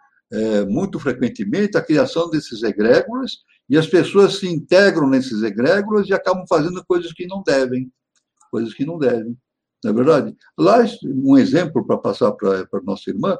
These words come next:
um exemplo muito simples, que é, são as torcidas organizadas, não só no Brasil, mas no mundo inteiro, né? Viu, na Inglaterra, houve um momento em que, eh, eles só pensavam em destruição, em ataques, né? E,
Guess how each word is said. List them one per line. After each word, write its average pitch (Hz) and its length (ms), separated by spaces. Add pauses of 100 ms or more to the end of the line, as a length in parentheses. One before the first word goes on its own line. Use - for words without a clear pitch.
(280)
um 123 80
exemplo 131 480
muito 156 560
simples, 196 680
que 123 100
é, 123 160 (420)
são 165 160
as 165 140
torcidas 175 540
organizadas, 151 760
não 262 100
só 247 160
no 180 120
Brasil, 147 420
mas 160 140
no 143 100
mundo 151 240
inteiro, 120 520
né? 277 120 (420)
Viu, 131 140
na 143 120
Inglaterra, 135 800 (480)
houve 127 360
um 110 80
momento 113 560
em 202 140
que, 185 640 (380)
eh, 101 240 (420)
eles 120 220
só 131 140
pensavam 156 600
em 107 320
destruição, 117 1080
em 104 380
ataques, 165 680
né? 160 220
E, 151 140